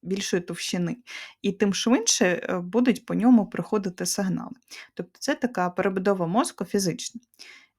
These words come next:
Е, якщо ви щоранку запускаєте алгоритм «все пропало», ви буквально тренуєте свій мозок бути нещасним. Тобто ви інвестуєте в свій нейромедіаторний ресурс,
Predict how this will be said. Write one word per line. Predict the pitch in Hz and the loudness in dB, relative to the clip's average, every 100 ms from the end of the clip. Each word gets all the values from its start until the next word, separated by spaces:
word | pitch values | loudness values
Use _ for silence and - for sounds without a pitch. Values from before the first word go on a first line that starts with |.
| 285 | -10
Е, | - - | -8 -6
якщо | - - 415 | -8 0 2
ви | 370 | 2
щоранку | - 214 165 175 180 185 | 0 0 0 -4 -8 -10
запускаєте | 185 190 - - 359 359 | -10 -6 -4 2 2 4
алгоритм | 208 185 180 214 214 165 156 202 _ | 0 0 0 -2 -2 -6 -6 -8 _
«все | - - | -6 -2
пропало», | 196 - 170 185 170 208 349 _ _ - - - - | -2 -4 -2 -2 0 -4 -6 _ _ -20 -20 -20 0
ви | 247 | 2
буквально | 339 262 254 247 | 2 4 8 8
тренуєте | 220 208 214 233 202 180 | 6 2 6 4 4 -2
свій | - 175 | -2 -2
мозок | 180 370 339 180 | 0 4 4 2
бути | 240 262 | 0 2
нещасним. | 214 220 - - - - 240 - | 2 2 -2 -2 -4 -6 -12 -10
Тобто | - 190 - 202 _ - _ | -8 -6 -6 -10 _ -20 _
ви | 208 269 | 2 4
інвестуєте | 220 214 - 277 247 190 | 4 2 0 0 0 -2
в | |
свій | 190 208 226 | -4 -2 0
нейромедіаторний | 208 214 208 185 175 190 185 214 208 165 | 0 -2 -2 -4 -4 -6 -4 -4 -4 -6
ресурс, | 175 185 320 440 - - | -6 -4 -4 -4 -6 -10